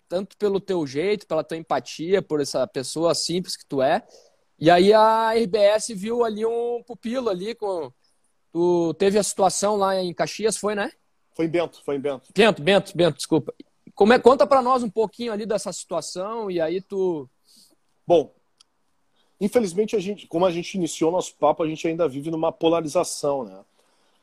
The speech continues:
Speaker 2: E a questão racial no nosso estado, ela é bem emblemática em alguns lugares e de algumas pessoas. Eu não gosto nunca de generalizar, porque eu, eu tenho muitos amigos brancos
Speaker 1: Uhum.
Speaker 2: e sei que são pessoas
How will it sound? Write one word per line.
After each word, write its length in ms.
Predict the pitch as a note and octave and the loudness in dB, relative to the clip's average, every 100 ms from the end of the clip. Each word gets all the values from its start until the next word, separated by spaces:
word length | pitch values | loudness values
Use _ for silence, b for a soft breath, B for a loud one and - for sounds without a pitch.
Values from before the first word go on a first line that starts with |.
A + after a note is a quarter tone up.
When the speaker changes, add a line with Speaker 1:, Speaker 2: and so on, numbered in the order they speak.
| - | -2
Speaker 2:
E 100 | A#2+ | 0
a 60 | C#3+ | 2
questão 340 | D#3+ - F3+ | 0 -2 0
racial 400 | F3 - - D#3 | 0 0 2 2
no 80 | E3 | 2
nosso 240 | D#3+ - | -2 -2
estado, 400 | D3 - D3 D3+ | -6 0 0 2
ela 160 | E3 E3 | 0 0
é 200 | E3 E3+ | 0 -2
bem 340 | D3 A#2 D#3 | -4 -2 -2
emblemática 960 | F3+ E3+ D#3 B2+ C3 C3+ - E3 D#3+ D#3 _ C#3 | 0 0 0 0 -4 -6 -8 -6 -6 -8 _ -2
em 100 | D3+ | 2
alguns 420 | D3 C#3+ D#3 D3+ | 2 2 0 2
lugares 600 | F3 D3 D3+ E3+ G3 F#3+ | 2 4 6 6 2 -2
e 60 | G3+ | 2
de 80 | |
algumas 340 | A3 F3 G3 F3+ | 4 4 2 2
pessoas. 440 | G3+ E3+ D#3+ C3+ | 0 0 0 0
Eu 80 | E3+ | -2
não 80 | F3 | 0
gosto 220 | F#3+ - | -2 -2
nunca 200 | A3 A#3 | 0 0
de 320 | F3 F#3+ E3+ - _ _ _ _ _ _ | 0 -4 -4 -6 _ _ _ _ _ _
generalizar, 840 | A#2 D#3+ F3 E3 D#3 C3+ B2 C#3 D#3+ | -2 2 4 4 4 0 0 0 0
porque 240 | E3 - | -4 -6
eu, 160 | E3+ D#3+ - | -4 -6 -6
eu 160 | D3 C#3 | -4 -2
tenho 240 | E3 E3+ | 0 0
muitos 440 | D#3 F3 G3+ E3+ | 2 0 -2 0
amigos 840 | D#3+ D3+ D#3 E3 D3+ - - - _ _ | 0 2 -2 -4 -8 -14 -14 -18 _ _
brancos 800 | A#2 D#3 E3+ E3+ - - - - _ | 2 6 6 4 -4 -14 -14 -16 _
Speaker 1:
Uhum. 420 | D3 C3+ A#2+ C#3 D#3+ | -14 -12 -8 -6 -4
Speaker 2:
e 80 | |
sei 280 | D3+ - F3+ | 0 4 2
que 80 | - | 2
são 160 | F3+ E3 | -4 -2
pessoas 720 | D#3+ - D#3 E3 E3 - | -4 -4 -2 -2 -2 -10